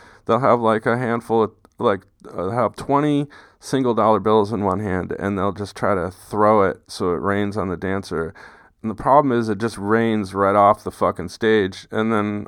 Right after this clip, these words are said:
all of us <laughs> that are sitting around the stage have to pick that shit up for Knucklehead. <laughs> Put that shit on the stage.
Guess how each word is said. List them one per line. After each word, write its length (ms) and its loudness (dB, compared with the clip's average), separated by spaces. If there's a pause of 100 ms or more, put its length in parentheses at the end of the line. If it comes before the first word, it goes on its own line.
(100)
all 180 4
of 100 0
us 380 4 (280)
<laughs> 40 -10
that 280 6
are 100 4
sitting 380 2
around 300 -2
the 80 2
stage 520 2 (380)
have 180 -6
to 80 -12
pick 280 -4
that 220 2
shit 180 -2
up 200 0
for 140 -8
Knucklehead. 720 -2 (680)
<laughs> 640 -20
Put 220 -4
that 200 2
shit 160 -2
on 180 0
the 100 -6
stage. 460 -2